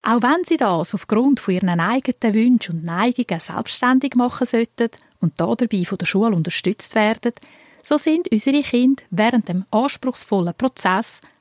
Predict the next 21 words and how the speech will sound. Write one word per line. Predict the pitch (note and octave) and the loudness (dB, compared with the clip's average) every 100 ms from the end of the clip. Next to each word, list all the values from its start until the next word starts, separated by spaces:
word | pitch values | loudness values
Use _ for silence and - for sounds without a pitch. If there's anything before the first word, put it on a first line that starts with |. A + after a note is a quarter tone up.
| - | -6
auch | F#3+ F#3+ C4+ | -2 -2 -2
auf | - G3 | 0 0
unsere | F3 G3+ | 0 0
Unterstützung | F3+ G#3+ - D#3+ - F#3+ | 0 -2 -4 -8 -8 -6
angewiesen. | F3+ D#3+ - E3 E3 - - _ _ _ _ _ - | -6 -8 -8 -6 -6 -8 -14 _ _ _ _ _ -10
Aus | A3+ - | -6 -2
der | - | -2
Forschung | E3+ G#3+ - F4 | 0 0 0 -2
weiss | G#3+ F3+ G3 | 0 0 2
man | A#3 | 2
nämlich, | G#3+ G3 A3 D4+ - - - - | 4 4 2 0 -4 -20 -20 -4
dass | B3 B3+ | -2 2
unser | A3+ G3 | 0 2
Einfluss | F#3 G#3 E4 - F3 - | 4 4 4 2 -2 -2
als | E3+ - | -2 0
Eltern | E3+ A3 - D4 F4 - | 0 0 0 0 0 -2
bei | |
der | F#3+ - | -4 -2
Berufswahl | F3+ F#3 - - G#3 F#3+ C#4 - - | -2 -2 -2 -2 0 2 0 -6 -4
entscheidend | D4 - E3 D3+ - F3+ | -2 0 -4 -4 -6 -6
ist. | F3 - - | -6 -10 -12